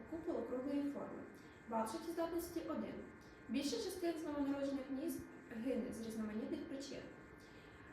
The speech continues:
Друга вікова стадія розвитку мурашників — це ростучі. На цій стадії з'являється земляний вал, форма купола сферична, вал життєздатності два. Третя вікова стадія розвитку — це середньовікові. У них добре розвинений земляний вал, він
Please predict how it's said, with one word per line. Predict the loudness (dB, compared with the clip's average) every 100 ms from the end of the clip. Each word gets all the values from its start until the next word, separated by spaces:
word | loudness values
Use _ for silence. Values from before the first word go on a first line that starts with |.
| -2
Друга | 2 4 6
вікова | 4 2 0
стадія | 2 2 4 2
розвитку | 2 2 2 0
мурашників — | 2 2 0 0 0 0 0 0
це | 0 0 -2
ростучі. | -4 -2 -2 -2 -4 -6 -8 -12 -8
На | -4
цій | -2 0
стадії | 2 2 2 2
з'являється | 2 4 4 2 2 0
земляний | 2 4 2 2
вал, | 0 0 0 -2
форма | 0 2 2
купола | 0 0 0 -2 -4
сферична, | -4 -2 -2 -2 -2 -4 -2 2
вал | 2 2
життєздатності | -2 -4 -2 -2 -2 -2 -2
два. | -2 -4 -6 -12 -10 -10 -8 0
Третя | 2 4 4 4
вікова | 4 4 4
стадія | 4 4 4 4
розвитку — | 4 2 0 -2 2
це | 6 6
середньовікові. | 4 2 2 0 2 2 0 -2 -6 -12 -14 -10 0
У |
них | 2 4
добре | 4 4 4
розвинений | 6 6 8 6
земляний | 6 4 4 4 2
вал, | 0 0
він | 0